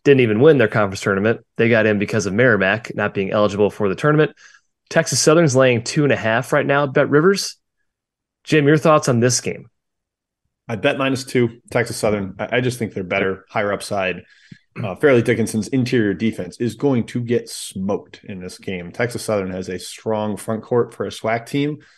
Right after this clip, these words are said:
Speaker 2: We saw in the swac tournament, John Walker got banged up in the semis, played only five minutes,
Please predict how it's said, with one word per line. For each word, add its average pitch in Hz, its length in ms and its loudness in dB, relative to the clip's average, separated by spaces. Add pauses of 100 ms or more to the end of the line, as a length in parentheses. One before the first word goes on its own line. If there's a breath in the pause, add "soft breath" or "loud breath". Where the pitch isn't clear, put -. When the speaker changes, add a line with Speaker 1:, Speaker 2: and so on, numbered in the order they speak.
(340 soft breath)
Speaker 2:
We 117 80 -4
saw 185 200 2
in 165 60 2
the 120 60 0
swac 127 240 0
tournament, 120 320 -2
John 127 200 -2
Walker 110 460 0
got 104 420 -6
banged 117 280 0
up - 260 -4
in 107 100 -8
the 98 60 -10
semis, 120 460 -6
played 113 180 -2
only 95 140 -6
five 98 300 -10
minutes, 123 420 -6